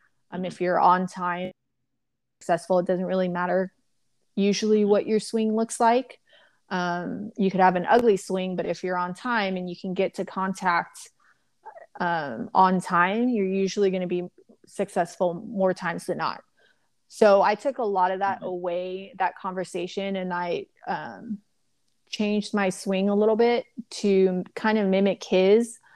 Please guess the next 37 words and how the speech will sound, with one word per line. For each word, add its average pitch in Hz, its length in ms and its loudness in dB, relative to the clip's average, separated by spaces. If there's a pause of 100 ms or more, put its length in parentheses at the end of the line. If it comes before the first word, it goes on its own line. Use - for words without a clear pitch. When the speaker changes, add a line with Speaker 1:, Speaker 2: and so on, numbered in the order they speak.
(220)
Speaker 1:
I 196 120 6
didn't 208 220 2
want 202 200 6
a 196 40 2
lot 185 180 6
of 180 80 -2
head 208 260 0
movement 202 720 -2
because 185 640 -2 (320)
I 190 80 4
had 202 140 4
to 196 60 2
worry 202 200 4
about 185 200 2
the 180 80 -4
rise 175 280 0
ball. - 280 -10 (680)
You 190 100 -4
know, 175 80 -2
I, 170 220 2
I, 180 180 0
Speaker 2:
Mm-hmm. - 60 -10 (200)
Speaker 1:
I 180 120 0
couldn't 277 280 0
hit 277 120 -2
the 277 80 -4
rise 262 260 4
ball, 262 180 -2
so 247 120 -6
I 202 40 2
had 202 60 0
to 202 60 -4
figure 214 300 -4
out 202 220 -2
another 208 540 -6
way 202 440 -2
that 190 220 -2